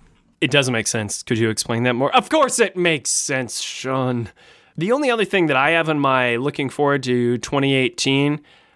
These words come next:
maybe going to a pax show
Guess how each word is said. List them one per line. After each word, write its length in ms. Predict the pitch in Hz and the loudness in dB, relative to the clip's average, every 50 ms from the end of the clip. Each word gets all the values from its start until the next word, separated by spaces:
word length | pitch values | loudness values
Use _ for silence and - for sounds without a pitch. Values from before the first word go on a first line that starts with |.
| _ _ | _ _
maybe 760 | - 131 127 139 147 147 147 151 147 147 147 147 143 143 120 - _ _ _ _ _ _ _ - | -4 -2 0 2 2 4 2 2 4 4 2 2 2 0 -2 -6 _ _ _ _ _ _ _ 0
going 400 | 135 127 127 139 139 139 135 127 | 0 2 2 2 2 0 0 -2
to 760 | - - 143 135 131 131 131 123 123 123 123 123 127 123 - _ - | -2 -2 0 2 2 2 2 2 2 2 4 2 2 2 0 _ -4
a 800 | 123 117 110 110 107 107 107 107 107 107 107 107 107 104 107 107 101 - | -2 -2 -2 0 -2 -2 -2 -2 -2 -2 -4 -4 -4 -4 -6 -8 -8 -6
pax 260 | - 139 143 147 - | -4 -4 -4 -2 -4
show 300 | - - 175 190 220 | -2 -2 0 -2 -2